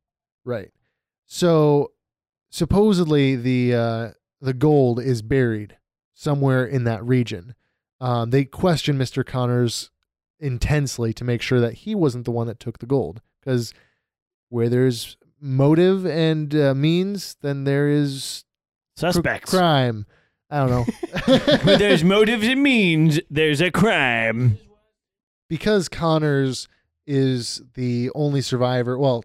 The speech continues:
Speaker 1: Connors and one man are the only survivor, they're, of course, the prime suspect, because they left, uh, Carl, Carl Castleton? Castleton, um,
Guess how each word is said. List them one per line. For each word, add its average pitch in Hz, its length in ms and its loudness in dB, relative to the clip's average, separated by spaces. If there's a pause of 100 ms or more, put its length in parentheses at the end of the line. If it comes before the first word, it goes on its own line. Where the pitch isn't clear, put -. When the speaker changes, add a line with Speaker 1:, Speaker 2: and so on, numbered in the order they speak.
(120)
Speaker 1:
Connors 151 360 0
and 139 100 -2
one 139 160 0
man 127 180 0
are 117 100 -2
the 120 100 -2
only 131 160 -4
survivor, 113 720 -4
they're, 123 180 -4
of 113 80 -6
course, 147 240 -2
the 117 120 -8
prime 113 260 -6
suspect, - 540 -6
because 117 260 -8
they 147 140 4
left, 135 400 0 (480)
uh, 113 260 -6 (520)
Carl, 143 320 0 (280)
Carl 165 400 -10
Castleton? 190 500 -6
Castleton, 156 640 -2 (360)
um, 123 640 -2